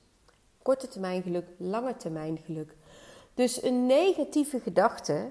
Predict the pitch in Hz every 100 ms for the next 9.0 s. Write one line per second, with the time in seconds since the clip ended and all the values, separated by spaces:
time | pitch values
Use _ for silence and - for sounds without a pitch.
0 | - 208 196 185 269 294 - 180 196 -
1 | 220 302 302 220 208 190 196 226 254 -
2 | - - - - - - - - 226 208
3 | - - 302 370 359 - - 156 185 208
4 | - 190 - - 302 359 - - 220 175
5 | 170 170 - 160 156 160 151 151 170 -
6 | - - - - _ 277 254 214 254 262
7 | - - - 277 - 214 202 - 233 247
8 | 311 262 - 190 160 - - 151 160